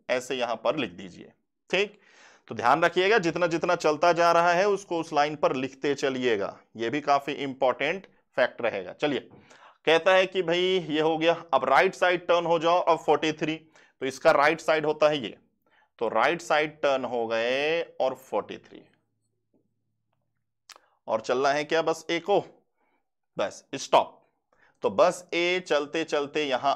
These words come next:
आ गया। अब बस बी के लिए एक दूसरा कलर का इस्तेमाल कर लेते हैं बस बी के लिए। तो आइए अब चलना शुरू करेंगे बस बी उन्नीस किलोमीटर नॉर्थ की तरफ। तो देखिए ये पूरा मैंने फ़ोर्टी थ्री बना दिया, तो अब बस बी,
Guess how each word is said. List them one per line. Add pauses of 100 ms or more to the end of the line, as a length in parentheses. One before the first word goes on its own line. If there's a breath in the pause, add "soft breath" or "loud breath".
आ
गया। (540)
अब
बस
बी
के
लिए (100)
एक
दूसरा
कलर (140)
का
इस्तेमाल
कर
लेते
हैं
बस (140)
बी
के
लिए। (720 soft breath)
तो
आइए (160)
अब
चलना
शुरू
करेंगे
बस
बी
उन्नीस
किलोमीटर
नॉर्थ
की
तरफ। (220)
तो
देखिए
ये
पूरा
मैंने
फ़ोर्टी
थ्री
बना
दिया,
तो
अब
बस
बी,